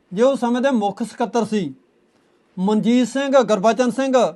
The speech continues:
ਸਤਿੰਦਰ ਸਿੰਘ, ਨਿਸ਼ਾਨ ਸਿੰਘ। ਜੇ ਮੈਂ ਇਹਨਾਂ ਸਾਰਿਆਂ ਦੇ ਅਹੁਦੇ ਦੱਸਣ ਲੱਗਾ ਤੇ ਨਾਂ ਦੱਸਣ ਲੱਗਾ, ਮੇਰੇ ਕੋਲ ਸਾਰੀ ਲਿਸਟ ਪਈ ਆ,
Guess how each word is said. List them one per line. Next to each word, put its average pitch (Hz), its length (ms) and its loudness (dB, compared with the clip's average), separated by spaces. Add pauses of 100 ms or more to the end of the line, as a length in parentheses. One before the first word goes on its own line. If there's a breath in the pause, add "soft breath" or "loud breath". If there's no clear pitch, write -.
(580)
ਸਤਿੰਦਰ 254 460 0
ਸਿੰਘ, 269 220 -4
ਨਿਸ਼ਾਨ 208 360 -4
ਸਿੰਘ। 190 300 -8 (1300)
ਜੇ 254 240 2
ਮੈਂ 285 160 0
ਇਹਨਾਂ 294 220 0
ਸਾਰਿਆਂ 262 440 2
ਦੇ 269 240 2
ਅਹੁਦੇ 285 460 -4
ਦੱਸਣ 247 320 0
ਲੱਗਾ 254 240 -2
ਤੇ 269 120 2
ਨਾਂ 220 260 0
ਦੱਸਣ 233 260 -4
ਲੱਗਾ, 240 200 -2
ਮੇਰੇ 233 200 -2
ਕੋਲ 240 140 -4
ਸਾਰੀ 240 260 -2
ਲਿਸਟ 214 260 -4
ਪਈ 180 260 -4
ਆ, 208 180 -4